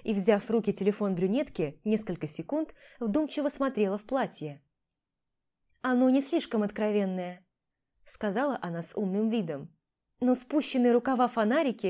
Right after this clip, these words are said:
это уже прошлый век. И еще тебе не стоит надевать белоснежное платье, оно сольется с твоей светлой кожей. Думаю, тебе идеально подойдет шампань. И вместо бисера я бы посоветовала легкое кружево. Бисер дешевит,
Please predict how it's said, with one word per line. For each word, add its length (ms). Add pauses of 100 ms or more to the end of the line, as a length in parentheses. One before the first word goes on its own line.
это 200
уже 180
прошлый 380
век. 300 (540)
И 80
еще 420
тебе 260
не 80
стоит 360
надевать 380
белоснежное 600
платье, 540 (300)
оно 200
сольется 480
с 60
твоей 280
светлой 340
кожей. 580 (400)
Думаю, 380
тебе 240
идеально 500
подойдет 400
шампань. 640 (300)
И 80
вместо 380
бисера 580
я 160
бы 80
посоветовала 760 (280)
легкое 400
кружево. 640 (340)
Бисер 500
дешевит, 680